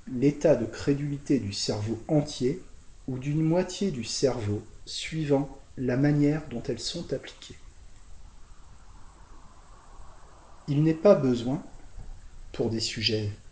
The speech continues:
très sensibles, que ces actions soient exercées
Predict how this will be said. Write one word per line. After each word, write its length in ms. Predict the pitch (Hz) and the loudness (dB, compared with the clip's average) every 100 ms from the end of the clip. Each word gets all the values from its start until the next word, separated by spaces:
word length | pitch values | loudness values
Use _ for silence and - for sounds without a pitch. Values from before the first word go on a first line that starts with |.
| - | -12
très 240 | - 117 | -4 -2
sensibles, 760 | 104 - 131 - 214 113 98 87 - - - - - | -2 -2 -2 0 -2 -2 -4 -6 -14 -20 -20 -20 -12
que 120 | - 143 | -2 0
ces 320 | - 131 135 | 2 2 2
actions 480 | 175 - - 127 160 - - - | 2 0 -4 -4 -6 -8 -16 -10
soient 380 | - - 139 - - | -8 2 2 2 0
exercées 760 | 190 147 143 - - 143 165 | 0 2 0 0 -4 -2 -4